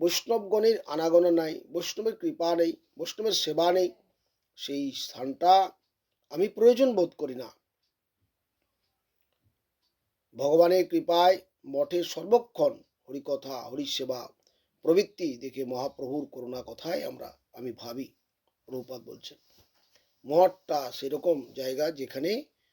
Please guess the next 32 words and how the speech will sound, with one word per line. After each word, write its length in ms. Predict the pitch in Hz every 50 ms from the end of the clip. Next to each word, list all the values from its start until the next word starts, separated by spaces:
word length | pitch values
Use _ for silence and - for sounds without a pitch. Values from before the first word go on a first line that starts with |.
| _ _
সবসময় 420 | _ - 123 - - - 143 143 135
ভগবানের 480 | 113 101 110 120 131 143 147 175 175
কথা 460 | - 120 110 - - - 156 185 220 240 _ _ _
আলোচনা 420 | - 113 110 110 - 139 131 131
হয়। 240 | 123 - - - - _ _ - - _ _ _ _ _ _ -
যদি 200 | 131 156 170 208
হয় 320 | 208 202 220 240 240 - -
তাহলে 280 | - _ _ 143 156
সেটা 260 | - - 170 170 175
মঠ, 220 | 175 185 208 220 220 - _ _ _ _ _ _ _ _ _ _ _
আর 160 | - 151 156
যদি 220 | 151 151 160 165 170
না 200 | 180 190 202 208
হয় 160 | 220 240 240
তাহলে 200 | 240 - 185 165
সেটা 260 | - - - 190 190
প্রভুপাদ 440 | - 175 165 156 147 160 156 143 -
কি 120 | - 165
বলছেন, 320 | 175 190 220 - 226 190 156
মাঠ। 380 | 135 131 151 156 147 - - - _ _ _ _ _ -
মঠ 240 | 147 175 190 185 - -
নয়, 200 | 147 120 110 117 - - 123
মাঠ। 320 | 151 156 151 - - - - _ _ - _ _ _ _ _ _ _ _ _ _ _ _ _ _ - - _ _ _ _ _ _ _ _ _ _ _ _ _ _ _ _
মঙ্গলাকাঙ্ক্ষী 880 | 135 160 180 196 208 214 233 233 240 233 220 - 226 226 220 185 196 208
সজ্জনগণ 880 | 175 - 190 185 165 147 180 175 165 160 156 156 160 165 196 226 240 349 339 - _ _ _ _ _ _ _ _ _ _ _ _
মঠে 340 | 135 139 143 139 151 156 156
এসে 440 | 143 120 - - - 185 180 160 139
গুরু 220 | - - 143 147
বৈষ্ণব 340 | 143 143 139 - - 139 139
নিকট 420 | 131 135 131 - 170 165 147 - -
হরিকথা 480 | - 131 131 - 131 127 - 175 180
শুনবেন, 540 | - - - 180 202 196 165 131 - _